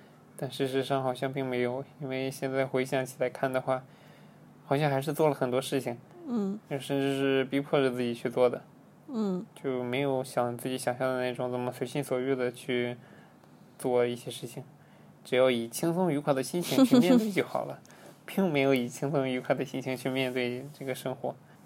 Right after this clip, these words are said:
Speaker 1: 那明年你有什么新年愿望吗？
Speaker 2: 多赚点钱，如果可以的话，看看有没有更好的工作机会，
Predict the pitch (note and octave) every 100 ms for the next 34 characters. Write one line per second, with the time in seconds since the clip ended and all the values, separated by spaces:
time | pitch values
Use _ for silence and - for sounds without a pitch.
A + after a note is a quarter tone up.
0 | - C#3 C#3 C3+ B2+ - D3 C#3+ C#3 C3
1 | B2+ B2 B2 A#2 - A#2 A#2+ A#2 A#2 -
2 | - - - B3+ C4+ B3 A3+ G#3+ A#3 G#3
3 | A3 B3 - - - - - A3 A3 G#3
4 | G3+ - G#3 G3+ G3+ E3 - G3 F#3 F#3
5 | - - - - - G3+ G#3 F#3 F#3 F3
6 | F3+ F#3 F#3 - - - D#3+ E3+ - F3+
7 | F#3+ E3+